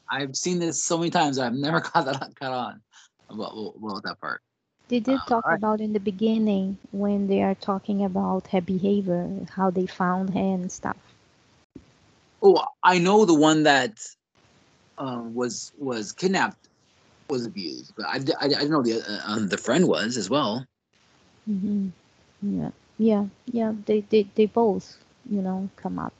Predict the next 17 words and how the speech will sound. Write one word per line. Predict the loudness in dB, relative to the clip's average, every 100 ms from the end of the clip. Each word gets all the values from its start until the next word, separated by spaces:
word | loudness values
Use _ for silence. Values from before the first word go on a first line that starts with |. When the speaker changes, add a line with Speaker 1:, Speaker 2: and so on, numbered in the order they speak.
| -12
Speaker 2:
like. | -12 -14 _ -20 -8 -2
But | 0
you | 2
know | 2 2
that | -2 -2
this | -2 -2 0
movie | 0 2 2
was | 2 2
inspired | 0 -2 -2 2 2 4
by | 2 2
the | 2
movie | 0 0 0
Hostel | 0 4 4 2 -4 -4 -4 -8 _ _ _ _
from | -8 -8
two | -2
thousand | 0 0 -2 -8
five, | -8 -6 -4 -4